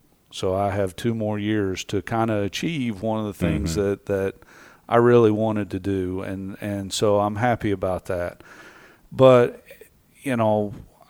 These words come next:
Speaker 1: I just tried, I just try to do my job and make people who come to Pleasant Valley have a good time. Uh, and,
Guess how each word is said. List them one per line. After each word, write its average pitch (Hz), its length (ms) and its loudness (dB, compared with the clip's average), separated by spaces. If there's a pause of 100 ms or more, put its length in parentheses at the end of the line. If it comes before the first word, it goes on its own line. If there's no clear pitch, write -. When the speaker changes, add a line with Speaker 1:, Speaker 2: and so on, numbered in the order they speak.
Speaker 1:
I 127 160 4
just 120 320 -4
tried, 113 720 4 (100)
I 139 180 4
just 131 200 -4
try 117 380 2
to 107 120 -4
do 107 300 0
my 104 320 0
job 98 720 -2 (640)
and 101 720 -6
make 110 380 -4
people 113 440 -4
who 104 160 -8
come 110 380 -4
to 107 80 -4
Pleasant 101 420 -2
Valley 98 320 -4
have 90 240 -6
a 95 60 -6
good 90 180 -8
time. 85 300 -12 (580)
Uh, 107 480 0
and, 107 480 -4